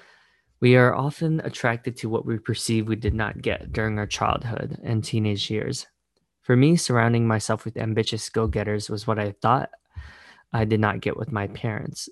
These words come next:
In these moments, I start to realize how much my mom, yes, even my dad cared about us. Yeah, yes, they were probably not the most financially res-, responsible people in the world, evidenced by the fact that we never owned a home,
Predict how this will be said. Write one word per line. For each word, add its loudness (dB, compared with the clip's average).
In 6
these 4
moments, 4
I -10
start -6
to -2
realize -2
how -4
much -2
my -4
mom, -2
yes, 6
even 2
my 4
dad -2
cared -4
about -8
us. -10
Yeah, 4
yes, 4
they 6
were 8
probably 2
not 0
the -4
most -4
financially 0
res-, -6
responsible -2
people -8
in -2
the -2
world, -4
evidenced -4
by -4
the -4
fact -8
that -8
we -4
never -4
owned -2
a -2
home, -2